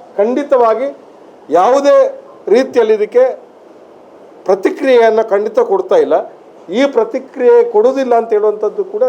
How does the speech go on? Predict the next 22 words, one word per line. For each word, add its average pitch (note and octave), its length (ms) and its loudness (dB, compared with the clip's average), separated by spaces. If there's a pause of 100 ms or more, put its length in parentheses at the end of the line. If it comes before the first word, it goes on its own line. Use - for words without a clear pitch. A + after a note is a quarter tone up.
(100)
ನಾನು E3+ 180 -8 (300)
ಈ D#3+ 100 -16
ಸಂದರ್ಭ D#3+ 260 -6
ಹೇಳಿ F3+ 180 -8 (460)
ಬಂಧಿಸಬೇಕು A3+ 640 0
ಅನ್ನುವಂಥ F3 380 -4
ನಮಗೂ F#3 220 -6
ಕೂಡ E3+ 180 -8
ಒಂದು F#3+ 400 -4
ಒತ್ತಡವನ್ನ G#3 500 -2 (120)
ನಾನು D#3+ 180 -10
ಸರ್ಕಾರಕ್ಕೆ A#2 440 -10 (380)
ಅವಶ್ಯ B3+ 280 2
ಒಬ್ಬ F#3+ 180 0 (400)
ನಾಗರಿಕನಾಗಿ A#3 680 0
ನಾನು F3+ 180 -2
ಕೊಡ್ತಾ C#3+ 240 -10
ಇದ್ದೀನಿ. F#2 220 -12 (440)
ನಾನು G#3+ 220 2
ಒಂದು A3+ 260 0
ವಿನಂತಿಯನ್ನು A3 480 0
ಮಾಡ್ತೇನೆ C#3+ 360 -4